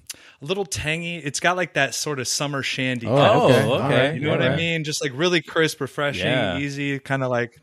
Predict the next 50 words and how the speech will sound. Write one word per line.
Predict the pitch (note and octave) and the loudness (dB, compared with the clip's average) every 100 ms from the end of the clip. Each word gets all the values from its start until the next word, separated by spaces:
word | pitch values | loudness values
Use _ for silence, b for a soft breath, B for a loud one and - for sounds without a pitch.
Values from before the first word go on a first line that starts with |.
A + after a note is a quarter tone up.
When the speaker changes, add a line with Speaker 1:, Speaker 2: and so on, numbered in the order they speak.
| - | -10
Speaker 1:
you | D3 | -6
know? | D3+ | -2
Speaker 2:
That's | - | 0
a | C#3 | 4
man | B2 B2 | 4 4
that | G#2 | 2
drinks | A2+ A2+ | 2 2
Speaker 1:
I | |
don't | E3+ | 2
Speaker 2:
beer. | G3 | 2
Speaker 1:
usually | A#2+ D#3 D3 | 2 2 2
ask | C3+ C#3 - - | 4 4 2 -2
for | C#3+ C#3+ | 0 2
it | C#3 | 2
when | C3+ | 2
I | B2+ | 2
go | B2 | 2
out | B2 B2 | 0 0
to, | B2 G#2+ _ - | -6 -12 _ -10
to, | C3+ A#2 | -6 -6
like, | A#2 A2 | -4 -6
restaurants | A2 A#2+ - B2+ | -4 -6 -2 -4
because | - A#2 A#2 | -4 -6 -4
I | A2+ | -6
just | A2 - | -8 -4
feel | A#2+ | -4
a | A2 | -4
little | A#2 A#2 - | -4 -6 -6
too | - | -4
weird | A2+ A#2+ | 0 2
Speaker 3:
Oh, | C3+ A#2+ | 4 4
Speaker 1:
ordering | - F2+ | 4 0
Speaker 3:
my | - | 0
Speaker 1:
it. | |
Speaker 3:
gosh. | F#2+ F#2 F#2+ | 0 -2 -2
Speaker 1:
I'm | D#3 | -2
like, | E3+ | -2
"Could | - F#3+ | 2 4
I | G3+ | 6
get | A3+ | 6
just | F3 F#3 - - B B | 6 2 0 -10 B B
a | C#3+ | -6
third | - - D3+ D#3 | -4 4 6 6
of | C#3+ | 6
an | C#3 B2+ | 2 4
ounce | B2 C3 C3+ - | 4 4 0 0
of | C#3 A2+ | 0 2
Rose's | B2+ B2+ A#2+ A#2 | 4 4 2 0
lime | B2 B2+ | 2 2
juice?" | C3 | 2